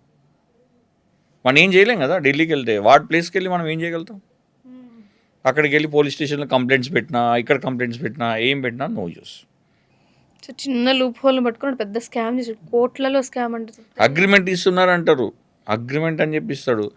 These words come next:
Speaker 1: అక్కడికి వెళ్తే ఢిల్లీలో అండి, అహ్మదాబాద్లో వేరే దగ్గర వాడు మోసం చేయాలనుకుంటున్నప్పుడు ఒక ఐడీ కార్డు, ఒక వాడికి ఒక ఐడెంటిఫికేషన్ క్రియేట్ చేసుకోవడానికి వాడికి ఎంతసేపు పడుతుందండి?
Speaker 2: ఆ, ప్రింట్ చేసి వచ్చినంతసేపు.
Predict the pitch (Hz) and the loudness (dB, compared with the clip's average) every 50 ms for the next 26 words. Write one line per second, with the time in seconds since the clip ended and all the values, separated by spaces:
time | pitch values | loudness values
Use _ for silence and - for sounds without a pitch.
0 | _ _ _ _ _ _ - 107 110 113 - - 143 143 139 127 135 135 139 147 | _ _ _ _ _ _ 4 4 4 4 4 2 4 4 6 6 4 4 4 2
1 | 160 165 160 147 131 131 127 135 147 147 143 139 131 131 120 110 107 113 117 117 | 4 4 4 6 6 4 4 6 4 6 6 6 6 4 4 2 2 4 4 4
2 | 113 117 123 123 131 127 127 117 113 104 107 113 117 117 117 107 95 95 90 90 | 4 4 4 4 6 6 6 4 4 2 4 4 4 2 2 0 0 0 0 2
3 | 92 98 107 117 127 127 120 120 120 120 120 117 107 107 113 117 120 147 139 120 | 2 0 0 -2 0 2 4 4 4 4 2 2 0 0 0 0 -2 -4 -4 -4
4 | 120 120 123 120 120 117 110 - 110 101 - 113 117 107 98 - _ 92 90 92 | -2 0 0 0 -2 -4 -6 -8 -10 -14 -14 -10 -8 -8 -10 -8 _ -8 -8 -6
5 | 92 110 123 135 160 165 - - 117 - 107 104 117 123 135 135 135 131 123 123 | -4 -4 -4 -4 -4 -4 -8 -8 0 2 2 4 4 2 0 0 4 4 4 6
6 | 123 120 117 117 113 110 110 110 110 113 107 107 107 - 104 101 107 117 127 139 | 4 2 2 4 2 4 4 4 2 2 0 -2 0 2 2 2 2 0 -2 -4
7 | 143 143 151 143 156 156 139 127 - 143 131 123 127 127 127 123 123 120 - 139 | -4 -4 -8 -8 -6 -6 -6 -6 -6 -8 -8 -4 -4 -4 -4 -4 -6 -4 -4 -6
8 | 127 127 123 127 120 120 113 117 117 117 139 135 127 127 127 131 143 135 127 135 | -6 -4 -4 -4 -6 -4 -6 -8 -8 -8 -10 -10 -8 -10 -12 -12 -14 -16 -18 -18
9 | 139 139 143 156 - _ 285 285 294 285 285 269 - _ 247 240 233 226 - 254 | -20 -20 -20 -20 -14 _ -6 -6 -4 -4 -6 -8 -8 _ -2 -2 -2 -2 -2 0
10 | 247 233 220 240 226 226 - 226 220 - - 214 208 208 - - 202 208 - - | 0 2 4 2 2 2 0 -8 -10 -8 -12 -12 -12 -10 -10 -10 -12 -12 -14 -20